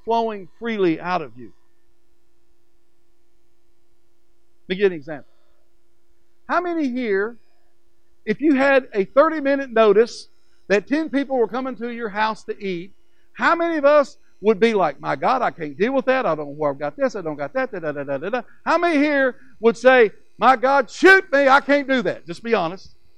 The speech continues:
Okay. How many here would say, "Bring it on. Bring it on. We'll cook shoelaces"? I don't know. Hallelujah.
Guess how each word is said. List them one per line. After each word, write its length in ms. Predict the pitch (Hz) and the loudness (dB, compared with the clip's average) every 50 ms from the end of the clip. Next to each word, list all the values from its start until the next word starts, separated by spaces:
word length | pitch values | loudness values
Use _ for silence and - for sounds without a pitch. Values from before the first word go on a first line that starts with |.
| - - - - - - - - - - | -20 -20 -20 -20 -20 -20 -20 -18 -16 -16
Okay. 220 | 185 - 190 - - - - - - - - - | -14 -14 -14 -16 -16 -18 -20 -20 -20 -20 -6 0
How 180 | 226 302 330 | 2 2 4
many 260 | 349 339 339 320 285 | 4 2 2 2 2
here 180 | 262 277 285 277 | 2 2 2 0
would 120 | 262 196 | 0 -2
say, 200 | 160 220 208 190 | 0 0 0 0
"Bring 300 | 160 135 139 170 214 226 | 0 0 2 2 4 4
it 100 | 220 214 | 6 6
on. 440 | 202 196 185 165 147 135 127 120 120 | 6 6 6 4 2 0 -4 -8 -2
Bring 200 | - 214 254 254 | 2 4 4 4
it 100 | 233 220 | 4 4
on. 420 | 208 196 190 175 160 147 135 127 135 | 4 4 4 2 0 -2 -4 -2 2
We'll 160 | 185 240 240 | 4 4 4
cook 260 | - 220 247 240 - | 6 4 2 2 2
shoelaces"? 640 | - 226 247 240 208 180 165 143 - - 120 113 143 | -4 -10 -6 -2 0 0 0 0 -4 -10 -14 -8 -6
I 120 | 180 202 | -6 -4
don't 160 | 202 196 185 | -4 -6 -8
know. 160 | 160 131 113 117 | -12 -14 -8 -2
Hallelujah. 440 | 170 220 240 233 220 214 185 - | 0 0 2 4 4 2 2 2